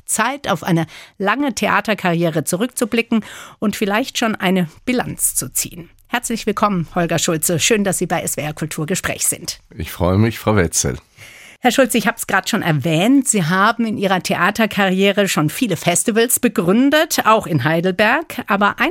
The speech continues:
Speaker 1: sehr etabliertes Festival gab es schon, als Sie dort zweitausendelf angefangen haben, nämlich den Heidelberger Stückemarkt, den es seit neunzehnhundertvierundachtzig schon gibt.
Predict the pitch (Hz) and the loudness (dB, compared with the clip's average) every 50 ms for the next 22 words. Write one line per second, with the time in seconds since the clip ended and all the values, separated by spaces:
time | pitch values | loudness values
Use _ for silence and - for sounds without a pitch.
0 | 392 330 285 - - - - - - 214 202 - 175 151 - 208 262 - - 214 | 0 -2 -4 -4 -12 -12 -6 -6 -4 -4 -2 -2 -2 -2 -2 -4 -4 -2 -4 -6
1 | - - 208 202 - - 208 170 180 175 160 151 - 190 190 - - 196 185 - | -2 0 -2 -2 0 0 2 2 4 4 2 2 2 0 0 0 0 0 0 0
2 | - 185 170 175 180 - 170 165 156 - - 196 196 160 170 170 180 190 180 - | 2 2 2 2 2 0 0 0 -2 -2 0 0 0 2 4 4 4 2 2 -2
3 | - - - 185 170 156 175 165 151 156 156 - - 165 170 160 - - - 196 | -6 -4 -2 -2 -2 0 0 0 2 0 -2 -2 -2 -2 -2 -2 -4 -2 0 0
4 | 240 240 175 - - 165 160 165 156 151 160 180 185 185 165 170 170 170 156 - | 0 0 0 0 0 0 0 2 2 2 2 2 4 4 2 4 2 2 0 0
5 | - 190 165 131 156 160 - 160 156 151 143 - - - - - 302 294 - 180 | -2 -2 0 0 -2 -2 -4 -4 -4 -4 -6 -6 -8 -8 -4 -4 -4 -2 -2 -2
6 | 156 147 143 165 208 254 277 - - - - 185 175 170 170 - - 147 - - | -2 -2 -2 -2 -4 -4 -4 -6 -8 -6 -4 -2 -2 -2 -2 -2 -2 -4 -4 -2
7 | 175 170 - - - 160 123 165 170 147 143 - - - - 247 196 165 - - | -4 -4 -4 -4 -4 -4 -2 -2 -4 -4 -6 -8 -8 -6 -4 -4 -4 -4 -6 -8
8 | 202 - - - - 127 - - - - 156 156 - 196 - _ - | -8 -10 -8 -10 -10 -8 -8 -10 -10 -8 -8 -6 -8 -10 -10 _ -20